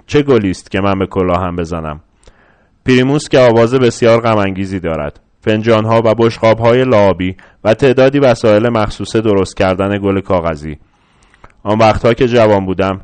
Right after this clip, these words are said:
ساعت بیکاری را گل کاغذی درست می‌کردم و دمدمه‌های غروب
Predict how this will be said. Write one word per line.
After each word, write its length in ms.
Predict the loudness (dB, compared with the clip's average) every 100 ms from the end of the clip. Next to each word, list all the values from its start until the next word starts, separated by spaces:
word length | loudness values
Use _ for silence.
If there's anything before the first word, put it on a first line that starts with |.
| -16
ساعت 400 | -2 2 4 2
بیکاری 480 | 0 -2 2 2 2
را 140 | 0
گل 160 | 0 -2
کاغذی 480 | 0 0 0 -2 -4
درست 400 | -4 -4 -6 -12
می‌کردم 500 | -10 -8 -8 -10 -14 _ _ _ _ -6
و 80 |
دمدمه‌های 720 | -2 0 0 0 0 0 0 0
غروب 400 | -2 -4 -4